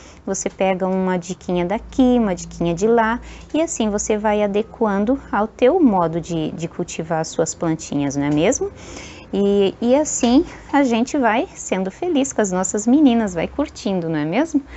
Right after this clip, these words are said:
E, e era isso que eu queria falar pra vocês hoje. No próximo vídeo daí eu quero falar sobre a Echeveria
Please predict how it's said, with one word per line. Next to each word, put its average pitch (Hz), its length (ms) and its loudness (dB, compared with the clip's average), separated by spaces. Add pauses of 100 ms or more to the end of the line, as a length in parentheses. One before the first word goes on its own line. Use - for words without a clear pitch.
(540)
E, 220 440 2 (1120)
e 202 140 0
era 196 240 4
isso 214 320 0
que - 120 -2
eu 214 60 2
queria 196 380 2
falar 190 400 -2 (120)
pra 185 160 -2
vocês 170 560 -2
hoje. 240 340 0 (280)
No 202 180 0
próximo 226 680 2
vídeo 185 500 -2
daí 180 320 -2 (300)
eu 185 160 -2
quero 190 1000 0 (240)
falar 180 440 -4
sobre 180 640 -4
a 185 140 -6
Echeveria 175 960 -2